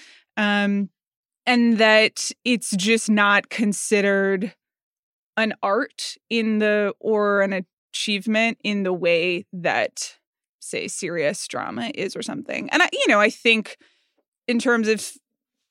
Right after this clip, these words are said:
just culture at large, that has changed a lot in the last five and ten years. I mean, God, there are so many comedy podcasts of people, like, explaining the jokes to us, which I think has limited returns, but at least, like,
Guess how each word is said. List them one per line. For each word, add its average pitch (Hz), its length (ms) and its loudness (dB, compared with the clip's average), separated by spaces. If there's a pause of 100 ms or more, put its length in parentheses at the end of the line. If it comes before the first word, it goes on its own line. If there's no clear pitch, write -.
(240)
just 208 360 -4
culture 226 340 0
at 160 120 0
large, 180 420 2
that 180 140 4
has 165 140 0
changed 185 380 -2
a 196 60 0
lot 190 220 2
in 185 80 -4
the 175 60 -4
last 170 280 0
five 180 220 0
and - 80 -12
ten 185 140 -6
years. 185 200 -2
I 185 40 -4
mean, 170 160 -4
God, 143 260 0
there 156 100 -2
are 156 60 -2
so 185 140 -6
many 165 140 -4
comedy 175 380 -2
podcasts 202 520 2
of 185 80 -8
people, 190 280 -4
like, 180 180 0
explaining 196 600 -2
the 190 100 -2
jokes 185 400 -4
to 277 120 2
us, 302 240 2
which 220 220 2
I 202 100 4
think 175 220 -6
has 185 180 -4
limited 269 320 2
returns, 240 400 0
but 214 140 4
at 208 140 2
least, 226 240 -2
like, 190 200 -2